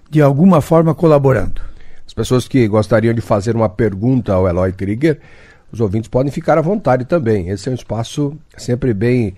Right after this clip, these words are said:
Speaker 2: aberto para a participação dos ouvintes, quatro cinco nove nove um trinta e sete sete cinco trinta e três. E esse trabalho na escolinha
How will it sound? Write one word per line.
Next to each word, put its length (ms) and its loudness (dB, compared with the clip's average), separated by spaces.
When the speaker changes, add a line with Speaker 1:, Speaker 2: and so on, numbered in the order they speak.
Speaker 2:
aberto 480 2
para 120 2
a 40 0
participação 640 0
dos 140 -4
ouvintes, 640 0
quatro 400 -2
cinco 380 0
nove 340 4
nove 280 4
um 100 2
trinta 260 0
e 60 0
sete 300 -2
sete 240 0
cinco 220 -4
trinta 240 0
e 60 4
três. 400 -4
E 120 0
esse 160 0
trabalho 400 4
na 80 4
escolinha 640 2